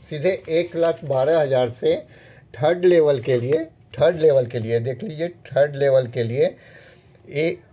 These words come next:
आठ हज़ार चार सौ लोगों को चुना जाएगा। यानी जो आपको रजिस्ट्रेशन प्रोसेस होगा पहला, उसके बाद आपके सेकंड लेवल में आपके पास कॉल आएगा कि आप, आप,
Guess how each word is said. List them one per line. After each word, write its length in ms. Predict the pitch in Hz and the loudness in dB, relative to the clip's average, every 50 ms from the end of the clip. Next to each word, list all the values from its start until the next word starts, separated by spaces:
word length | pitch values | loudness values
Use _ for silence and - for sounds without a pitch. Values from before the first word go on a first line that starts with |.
| _ - | _ -4
आठ 320 | 139 143 147 160 156 - | -2 0 0 0 2 0
हज़ार 240 | 165 151 160 165 170 | 2 4 4 4 2
चार 340 | 170 - - 151 139 143 147 | 2 2 2 2 2 2 0
सौ 220 | 147 - 170 170 | -2 2 2 4
लोगों 240 | 160 160 156 143 151 | 4 4 2 2 0
को 160 | 147 - 160 | -2 -2 -4
चुना 320 | 135 - - 135 127 127 120 | -4 -4 -6 -4 -2 0 0
जाएगा। 460 | 110 113 107 101 95 90 87 82 - - _ _ - - - - - | 0 2 0 0 0 -2 -6 -8 -10 -14 _ _ -20 -20 -20 -8 -4
यानी 260 | 117 120 123 135 143 | -2 -2 -2 -2 -2
जो 120 | 143 151 160 | 0 0 0
आपको 400 | - - 139 135 135 - 160 147 | 0 0 -2 -4 -2 0 -2 0
रजिस्ट्रेशन 560 | 139 139 135 - - 147 131 123 156 151 147 | 0 0 -2 -2 -4 -6 -4 -2 -4 -6 -2
प्रोसेस 420 | - 156 143 131 - 156 147 - 160 | 0 0 0 2 0 -2 -2 0 -2
होगा 200 | 147 143 147 147 | 0 2 2 0
पहला, 480 | - - - 135 135 143 143 143 165 - - - - _ - _ _ 131 | 2 2 0 2 2 2 2 0 0 -4 -8 -16 -20 _ -20 _ _ -8
उसके 240 | 120 120 - 151 | -8 -4 0 2
बाद 180 | 143 143 135 139 | 2 4 4 2
आपके 340 | 139 135 - - 151 143 139 | 0 -2 0 -2 -2 -2 0
सेकंड 300 | - 147 117 139 143 139 | -4 -4 -2 -2 -2 0
लेवल 260 | 143 143 143 147 143 | 0 2 2 2 2
में 100 | 143 147 | 2 0
आपके 280 | 139 131 - - 147 131 | 0 0 -2 -4 -4 -2
पास 260 | 135 147 135 131 - - | 0 0 -2 -2 -4 -4
कॉल 320 | - 135 135 139 147 147 | 0 2 2 2 2 2
आएगा 300 | 143 139 139 135 143 143 | 2 2 2 2 2 0
कि 300 | 131 - - 139 139 151 - - _ _ | 0 -2 -8 -12 -12 -12 -14 -16 _ _
आप, 200 | 131 127 123 123 - _ _ - | -6 -6 -6 -6 -14 _ _ -4
आप, 400 | 151 - - - 131 131 123 - | -4 -4 -4 -6 -6 -6 -6 -8